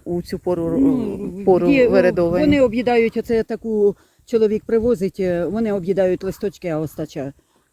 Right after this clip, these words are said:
Speaker 1: А
Speaker 2: А
Speaker 1: дручечки, навіть якщо й соковиті, їж сама.
Speaker 2: А зима, знаєте, зима в-,
Speaker 1: Все підбере.
Speaker 2: все підбере. Тому
Speaker 1: Гарна кукуруза.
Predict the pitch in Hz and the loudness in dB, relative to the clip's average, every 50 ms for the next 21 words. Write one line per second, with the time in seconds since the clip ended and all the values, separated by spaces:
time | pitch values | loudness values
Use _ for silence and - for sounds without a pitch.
0 | _ - 240 262 226 269 262 262 277 254 - 339 302 277 - - 262 247 240 208 | _ -6 0 2 2 4 4 4 4 4 4 4 4 2 2 0 0 0 2 2
1 | 254 262 262 254 247 - 240 254 - 254 240 - - 226 - 233 214 190 180 - | 4 4 4 4 2 2 0 0 2 0 0 0 -2 -2 0 0 2 2 0 -2
2 | - 202 208 233 247 - - - - - 220 208 185 160 - - - _ - 240 | -2 -2 -2 0 -2 -2 -4 -6 -4 -4 -2 -2 -2 -2 -4 -8 -14 _ -4 -2
3 | 262 277 277 269 262 240 196 202 262 277 277 269 277 302 311 311 302 285 262 247 | 0 0 2 0 0 -2 -2 -2 -2 0 2 2 2 2 2 2 0 0 -2 -4
4 | 233 196 185 233 262 254 240 226 208 - - 202 185 165 240 240 254 254 202 208 | -6 -6 -6 -6 -4 -4 -4 -4 -4 -4 -4 -6 -4 -4 -4 -4 -4 -4 -6 -8
5 | 185 175 - - 170 - _ _ _ _ _ _ - - 180 170 - 175 160 156 | -10 -12 -14 -16 -20 -20 _ _ _ _ _ _ -8 -6 -6 -4 -4 -6 -6 -4
6 | 170 180 175 180 170 - 208 185 - 180 139 139 160 156 151 139 - _ _ _ | -4 -2 -2 -2 0 0 -2 -2 -2 -6 -10 -8 -6 -6 -6 -8 -10 _ _ _
7 | _ _ - - _ _ _ _ _ _ _ _ _ - _ _ _ _ _ - | _ _ -20 -20 _ _ _ _ _ _ _ _ _ -20 _ _ _ _ _ -20
8 | - _ - 190 185 190 190 185 180 175 165 113 139 160 - _ _ _ _ _ | -18 _ -8 -6 -4 -2 -2 0 0 0 -2 -2 -4 -8 -14 _ _ _ _ _
9 | _ _ - - - - - - - - - - - - - - - - - - | _ _ -20 -20 -20 -20 -20 -18 -16 -16 -16 -16 -16 -14 -10 -10 -8 -8 -8 -10
10 | - - - - - - - - - - - - - - - - - - - - | -12 -12 -12 -8 -4 0 0 2 2 2 2 2 0 -2 -4 -8 -10 -10 -12 -12
11 | - - - - - - 269 311 302 247 190 180 180 170 - 175 170 - - 180 | -14 -14 -12 -10 -6 -2 0 2 2 2 2 0 -2 -2 -4 -6 -4 0 0 0
12 | 175 170 170 175 - - 196 | 2 2 0 -2 -4 -6 -12